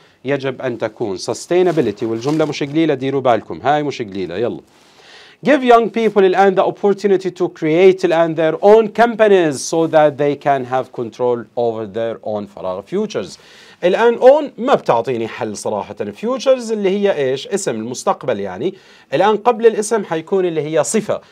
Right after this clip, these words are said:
آه مصيبة هون، في عندي صفتين economic و economical، وحكينا يا أهل الخير إنه economic اللي هو اقتصادي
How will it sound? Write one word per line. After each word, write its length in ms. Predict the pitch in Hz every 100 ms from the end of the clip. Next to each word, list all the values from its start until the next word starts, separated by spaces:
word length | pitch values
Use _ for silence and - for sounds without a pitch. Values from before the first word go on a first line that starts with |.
| -
آه 840 | 143 180 180 175 170 175 175 175 175
مصيبة 460 | 175 170 180 170
هون، 260 | 143 180 165
في 120 | 165
عندي 280 | 151 170 156
صفتين 480 | 170 156 151 175 156
economic 720 | 139 151 147 185 202 208 170
و 120 | 131
economical، 640 | - 120 123 120 127 220 - - -
وحكينا 720 | 131 131 135 135 220 262 294
يا 360 | 285 277 269 262
أهل 100 | 240
الخير 760 | 240 - 233 233 233 233 -
إنه 240 | 175 180 175
economic 800 | 143 139 156 190 220 220 214 -
اللي 160 | 151
هو 160 | 151 160
اقتصادي 1300 | 156 170 - 160 147 - 160 165 156 120 131 131